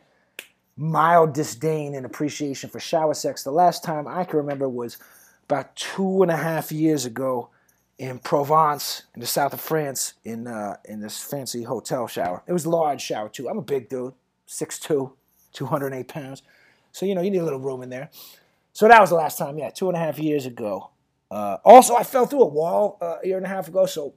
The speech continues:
my memory sometimes is spotty. So it might have been more recent, but probably not, because, like I said,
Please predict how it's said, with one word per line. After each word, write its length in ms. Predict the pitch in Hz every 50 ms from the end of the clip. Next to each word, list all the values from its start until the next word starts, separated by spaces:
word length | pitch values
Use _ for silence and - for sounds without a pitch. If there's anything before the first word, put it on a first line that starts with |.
| _ 165
my 160 | 180 190 175
memory 320 | 175 185 190 190 185 175 170
sometimes 540 | - - 185 175 160 - 175 156 156 143 135
is 80 | 127
spotty. 420 | - - - 175 151 139 113 104 -
So 260 | - - 226 240 233
it 40 | 226
might 240 | 233 240 240 247 226
have 60 | 202
been 120 | 175 165
more 160 | 160 160 156 147
recent, 260 | 156 143 - 151 -
but 200 | - 135 - _
probably 280 | - 240 214 185 180
not, 280 | 175 175 160 135 - - _
because, 440 | - 135 - - - - 127 - -
like 180 | 127 139 139 143
I 60 | 139
said, 400 | - - - 180 147 113 98